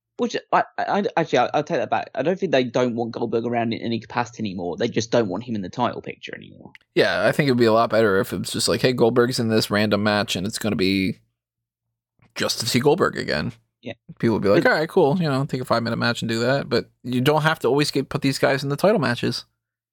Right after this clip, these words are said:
Speaker 1: Yeah, and it's not even like, it's not even like Goldberg as a person himself. It's more like just what he represents, which is an old part-time guy getting title opportunities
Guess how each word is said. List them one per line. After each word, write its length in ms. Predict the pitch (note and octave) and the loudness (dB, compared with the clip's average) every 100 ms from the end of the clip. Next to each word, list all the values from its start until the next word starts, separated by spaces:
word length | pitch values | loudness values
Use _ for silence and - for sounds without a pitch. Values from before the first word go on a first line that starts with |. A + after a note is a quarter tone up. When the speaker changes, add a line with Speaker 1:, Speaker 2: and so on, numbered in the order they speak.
| _ - | _ -4
Speaker 1:
Yeah, 240 | D#3+ D3+ - _ _ _ - | 2 2 2 _ _ _ -2
and 120 | F3+ | 0
it's 120 | F3 | 4
not 100 | G#3 | 4
even 220 | E3+ E3 | 4 2
like, 240 | D3 C3 - | 2 2 -2
it's 120 | - | -4
not 120 | F#3+ | -2
even 160 | F3 D3+ | 0 0
like 320 | C3+ G#2+ - - A#2+ - | 0 -2 -6 -16 -10 0
Goldberg 600 | C#3 B2+ A#2+ A#2+ A#2 A2+ - | 2 4 4 6 4 2 0
as 440 | B2 A#2+ A#2 - - _ _ | 0 0 -4 -14 -20 _ _
a 100 | C3 | -10
person 580 | - B2 A#2+ A#2+ - A2+ | -4 0 2 0 -2 -6
himself. 520 | A2+ A2 G#2+ B2+ G#2+ | -6 -8 -2 -2 -2
It's 180 | - - | -6 -4
more 220 | B2 A#2+ | 0 0
like 320 | A2 G2+ - - | 2 0 0 -4
just 200 | A2+ - | -6 0
what 300 | A2 - - | -2 -2 -4
he 240 | B2 A2+ | 0 2
represents, 800 | A2 - A#2+ A2+ A#2 G2+ - - | 0 0 -4 0 0 0 -6 -8
which 300 | E2+ - - | -10 -8 -6
is 400 | E2 F#2 A2 - _ _ _ _ _ _ _ - | -2 -2 -4 -10 _ _ _ _ _ _ _ 0
an 140 | A#2+ - | 0 4
old 340 | A#2+ A2+ A2+ - | 4 4 2 0
part-time 600 | A#2 A2+ - A#2+ A2+ A2+ | 0 0 0 -2 -2 -2
guy 360 | G#2 G#2 G2+ | -2 -2 -2
getting 320 | G2+ - G#2+ | -4 -6 -6
title 300 | A2+ A#2+ E2 | -2 0 0
opportunities 840 | G2+ - - G2+ A2 - G#2 A2 | -4 -8 -8 -6 -6 -8 -6 -8